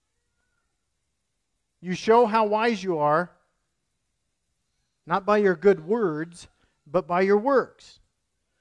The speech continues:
Prove your wisdom through the way that you live your life. Now, in our computers, and the word processors and all of that, they have that font that's called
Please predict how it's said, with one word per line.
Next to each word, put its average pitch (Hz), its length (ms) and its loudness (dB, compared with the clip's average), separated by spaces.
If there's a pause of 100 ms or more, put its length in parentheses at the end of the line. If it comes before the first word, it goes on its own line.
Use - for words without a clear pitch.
(380)
Prove 269 300 0
your 269 140 2
wisdom 190 600 -2 (200)
through 220 160 -6
the 202 80 4
way 220 180 6
that 240 160 -6
you 220 80 2
live 220 240 4
your 240 100 0
life. 254 540 -4 (3250)
Now, 185 140 -4
in 254 80 0
our 262 140 0
computers, 190 880 -10 (920)
and 151 80 -16
the 160 60 -4
word 202 300 0
processors 180 760 -2
and 165 100 -6
all 180 200 0
of 165 80 -8
that, 156 440 -4 (100)
they 165 140 -4
have 196 200 0
that 180 300 0
font 208 340 0
that's 175 200 -12
called 165 540 -2